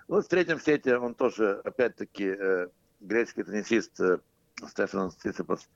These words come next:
имел брейк, выиграл первый гейм, но не смог развить свой успех и проиграл опять на тайбрейке семь шесть. Матч продолжался чуть меньше, чем три,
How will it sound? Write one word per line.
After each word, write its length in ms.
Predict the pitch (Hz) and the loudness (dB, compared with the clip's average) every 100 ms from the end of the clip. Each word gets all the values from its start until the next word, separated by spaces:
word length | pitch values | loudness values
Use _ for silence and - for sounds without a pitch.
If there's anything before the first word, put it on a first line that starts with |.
| - - - | -20 -20 -8
имел 260 | 95 95 80 - | -2 0 -2 -8
брейк, 480 | 85 107 127 160 - - - | -6 0 0 0 -6 -20 -16
выиграл 540 | 107 98 95 101 95 | -10 -2 0 2 2
первый 320 | 92 104 98 120 | 2 2 2 2
гейм, 340 | 208 104 190 - - - - - | 2 2 2 -6 -20 -20 -20 -20
но 280 | - 131 156 | -8 -2 2
не 140 | 196 - | 2 0
смог 400 | 139 139 - 123 | 0 -2 0 0
развить 440 | 117 110 - 113 | 2 0 -4 -4
свой 180 | 110 117 | -4 -4
успех 400 | - - 180 - | -2 2 2 4
и 100 | 131 | 0
проиграл 640 | - 131 127 117 117 107 | 0 0 0 -2 -4 -4
опять 300 | 101 107 95 | -2 -2 -2
на 100 | 95 | -4
тайбрейке 480 | 98 92 127 139 104 | -4 -2 -2 -2 -2
семь 180 | 110 95 | -4 -4
шесть. 300 | - - _ _ - - - - | -4 -8 _ _ -20 -20 -20 -6
Матч 200 | 156 185 | -4 -2
продолжался 520 | 139 123 139 151 135 | -2 -2 -2 0 -2
чуть 220 | - 139 | -2 -2
меньше, 280 | 139 135 110 | 0 -2 -4
чем 200 | - 104 | -6 -6
три, 240 | - 113 | 0 -2